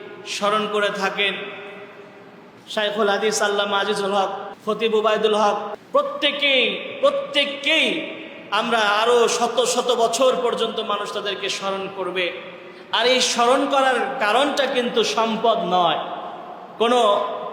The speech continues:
টাকা পয়সা নয়, এগুলোর মূল কারণ হলো তাদের জ্ঞান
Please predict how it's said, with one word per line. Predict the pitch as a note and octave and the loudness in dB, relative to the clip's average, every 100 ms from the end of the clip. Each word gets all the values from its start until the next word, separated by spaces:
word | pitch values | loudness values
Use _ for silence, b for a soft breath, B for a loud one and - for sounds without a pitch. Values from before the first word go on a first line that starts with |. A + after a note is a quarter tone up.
| - - - | -10 -8 -4
টাকা | A3+ C#4 C#4+ C#4 | -2 0 2 4
পয়সা | C4+ C4 C4 B3 | 4 4 2 2
নয়, | A#3+ G#3 F3 - - - - - A#3 | 2 2 -2 -6 -8 -10 -10 -4 -2
এগুলোর | A3 A#3+ A3 F#3+ - - F3+ G3 | 2 2 2 0 -6 -8 -6 2
মূল | B3 C#4+ C#4 | 4 4 2
কারণ | A#3+ B3 C4 G#3 | 2 2 2 2
হলো | G#3+ A#3 C4+ E4+ - - - - | 2 4 4 4 2 -4 -6 -2
তাদের | A3 A3 A3+ F#3+ E3 | 0 2 2 0 0
জ্ঞান | G3+ A3+ B3 A#3 | 0 2 2 2